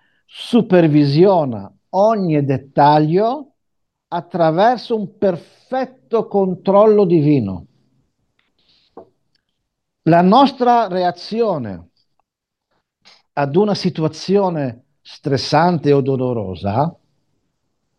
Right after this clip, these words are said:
è in grado di mostrarci in che modo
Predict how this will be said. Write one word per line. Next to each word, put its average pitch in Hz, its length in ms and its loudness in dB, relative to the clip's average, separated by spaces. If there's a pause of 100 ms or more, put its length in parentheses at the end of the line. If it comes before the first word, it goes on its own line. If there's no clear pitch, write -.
(680)
è - 80 0
in 226 160 6
grado 127 440 4
di 139 200 6
mostrarci 139 1040 0
in 170 240 -2
che 202 240 -2
modo 180 800 -2